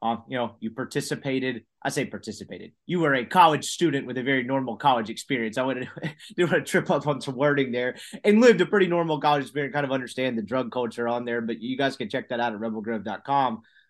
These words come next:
But, uh, that was something that took up most of my week. I was glad to do it. Um, but just something that's, we didn't have to deal with in college, and it's kind of, kind of terrifying.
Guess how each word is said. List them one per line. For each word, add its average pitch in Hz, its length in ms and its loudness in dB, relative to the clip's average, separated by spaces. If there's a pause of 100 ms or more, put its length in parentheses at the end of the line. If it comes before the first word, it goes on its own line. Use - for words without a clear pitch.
(140)
But, 127 120 -4
uh, 123 160 2
that 139 120 6
was 147 140 4
something 127 300 -4
that 120 140 -4
took 143 220 -4
up 123 140 0
most 123 280 -2
of 123 60 -8
my 110 100 -2
week. 120 320 -4
I 120 60 -2
was 110 100 -6
glad 131 320 2
to 113 80 -4
do 127 280 -2
it. 113 220 -2 (420)
Um, 113 500 0 (120)
but 117 140 -4
just - 500 -6
something 131 440 -4
that's, - 300 -6 (120)
we 135 140 0
didn't 165 220 4
have 165 180 6
to 151 80 -6
deal 156 240 4
with 135 180 0
in 120 100 -6
college, 117 380 0
and 107 100 -8
it's 113 120 -8
kind 127 240 0
of, 107 100 -6 (140)
kind 127 160 -2
of 104 60 -10
terrifying. 101 640 -6